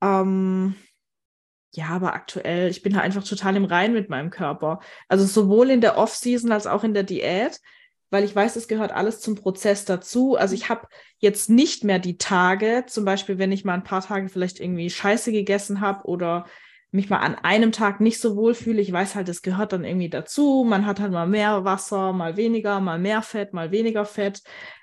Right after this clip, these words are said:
Also insgesamt, ähm, würde ich sagen, so ist es gut zusammengefasst,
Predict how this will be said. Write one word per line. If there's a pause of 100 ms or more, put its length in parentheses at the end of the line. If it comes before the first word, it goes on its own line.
(100)
Also
insgesamt,
ähm, (880)
würde
ich
sagen, (340)
so
ist
es
gut
zusammengefasst,